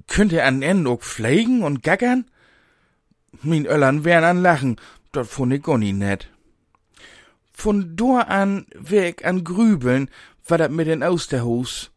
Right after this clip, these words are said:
und dat Heunerei ob sich ha. Ich grübel jümmers noch. O was irgendwann, irgendwann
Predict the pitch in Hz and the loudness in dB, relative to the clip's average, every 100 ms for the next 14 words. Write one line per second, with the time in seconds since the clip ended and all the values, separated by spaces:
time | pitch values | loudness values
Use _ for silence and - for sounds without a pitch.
0 | - 143 151 135 156 107 98 104 110 113 | -6 -2 -2 2 2 2 -2 -4 -4 -6
1 | - 92 - 87 85 - _ _ _ _ | -10 -14 -12 -12 -12 -16 _ _ _ _
2 | _ _ - - _ - 131 160 135 107 | _ _ -20 -20 _ -8 -2 0 0 2
3 | 165 107 92 101 90 - _ - - _ | 2 0 -4 -8 -10 -12 _ -20 -20 _
4 | _ _ - 143 147 - - 220 233 214 | _ _ -8 -4 -4 -4 -6 -2 0 0
5 | 214 180 151 98 87 - _ _ _ _ | -2 -2 -2 -2 -6 -14 _ _ _ _
6 | _ - 180 202 196 185 156 139 139 127 | _ -4 2 2 2 0 -2 -2 -2 -2
7 | 131 120 | 0 0